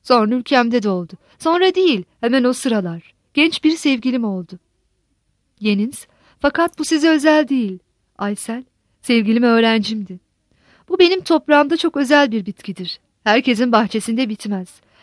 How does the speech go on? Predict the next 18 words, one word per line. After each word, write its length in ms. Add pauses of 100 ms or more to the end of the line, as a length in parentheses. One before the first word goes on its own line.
(120)
Biterse 460
de 60
hemen 240
toprağa 400
gömülmesi 520
gerekir." 400 (800)
Bin 160
dokuz 280
yüz 160
altmış 300
sekizler. 720 (640)
Yenins, 480 (180)
"Geleceğin 540
belleği." 460 (380)
Aysel, 460 (400)
"Gelecek 420
mi 100
dediniz? 500